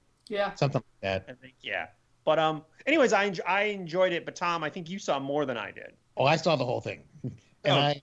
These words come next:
Speaker 3: how, how
Speaker 2: uh,
Speaker 3: many episodes is it? Ten?
Speaker 2: It's, it's just ten. No, I, I, I am, I'm a total Saved by the Bell fan. I discovered the show when I got back from Japan in the early nineties. Um, ironically, Peter,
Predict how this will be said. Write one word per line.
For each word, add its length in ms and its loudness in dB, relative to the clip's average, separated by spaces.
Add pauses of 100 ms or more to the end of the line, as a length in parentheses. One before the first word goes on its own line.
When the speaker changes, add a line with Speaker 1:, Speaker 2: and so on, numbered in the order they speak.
Speaker 3:
how, 120 0 (280)
how 120 4
Speaker 2:
uh, 40 4
Speaker 3:
many 140 0
episodes 300 -12
is 120 -14
it? 160 -16 (340)
Ten? 220 -8
Speaker 2:
It's, 340 -8
it's 160 -2
just 260 0
ten. 300 -2 (300)
No, 260 6
I, 200 0 (100)
I, 100 -4 (100)
I 160 4
am, 380 -2
I'm 240 -4
a 60 -2
total 420 -2
Saved 360 -2
by 100 4
the 100 -2
Bell 400 2
fan. 560 -2
I 200 0
discovered 500 0
the 60 0
show 200 2
when 80 2
I 80 4
got 200 0
back 200 4
from 140 -2
Japan 360 0
in 100 0
the 80 0
early 220 0
nineties. 520 0 (400)
Um, 240 6
ironically, 580 4
Peter, 480 0